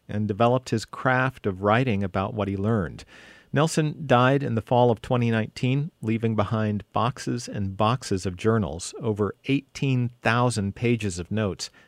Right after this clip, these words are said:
in Lentfer's care, along with his blessing that Lentfer write his biography.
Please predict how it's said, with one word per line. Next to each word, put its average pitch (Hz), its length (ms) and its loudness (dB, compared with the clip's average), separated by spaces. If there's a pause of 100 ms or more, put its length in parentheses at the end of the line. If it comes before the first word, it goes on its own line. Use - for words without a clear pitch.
(220)
in 95 100 -4
Lentfer's 104 480 0
care, 92 400 -4 (420)
along 135 280 2
with 139 140 -2
his 127 180 0
blessing 113 560 -2
that 107 220 -4
Lentfer 113 480 -2
write 95 240 -2
his 101 140 -4
biography. 92 720 -4